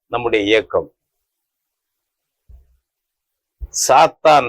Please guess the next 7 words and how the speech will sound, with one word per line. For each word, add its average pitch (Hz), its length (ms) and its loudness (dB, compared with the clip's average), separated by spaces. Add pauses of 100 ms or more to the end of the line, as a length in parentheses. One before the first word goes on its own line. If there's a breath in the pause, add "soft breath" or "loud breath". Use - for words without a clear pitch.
(120)
வேதம் 139 500 2
ஓதினால் 127 520 0
ஏற்றுக்கொள்வார்களா? 107 840 0 (1800)
சாத்தான் 143 640 2
வேதம் 139 440 2
ஓதினால் 120 480 0
ஏதோ 135 200 2